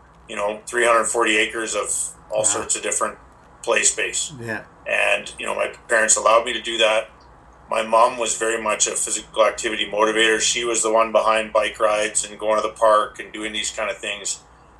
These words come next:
Speaker 1: My dad was, you know, worked his butt off, but also found time to have fun. And also, you know, we'd be working hard, and you'd come around a corner carrying a bucket of tools, and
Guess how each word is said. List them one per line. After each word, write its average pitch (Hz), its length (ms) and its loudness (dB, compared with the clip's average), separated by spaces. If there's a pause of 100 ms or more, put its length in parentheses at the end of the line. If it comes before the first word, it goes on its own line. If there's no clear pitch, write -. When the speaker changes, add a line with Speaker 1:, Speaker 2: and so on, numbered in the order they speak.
Speaker 1:
My 104 120 2
dad 120 380 4
was, 110 400 -2 (100)
you 110 60 -16
know, 98 300 -10 (840)
worked 131 280 -2
his 110 100 -6
butt 120 220 6
off, 113 240 6
but 110 120 0
also 110 300 4
found 107 300 -4
time 104 240 -4
to 104 100 -10
have 98 140 0
fun. 98 280 -4 (600)
And - 100 -6
also, 101 540 2
you 113 80 -6
know, 101 160 2
we'd 107 180 -2
be 110 80 0
working 110 320 2
hard, 110 280 6
and 107 100 -6
you'd 104 140 -10
come 113 180 -2
around 110 180 2
a - 40 -10
corner 110 420 2
carrying 110 340 2
a 104 40 -8
bucket 110 320 2
of 101 80 -16
tools, 110 440 -2
and 101 140 -12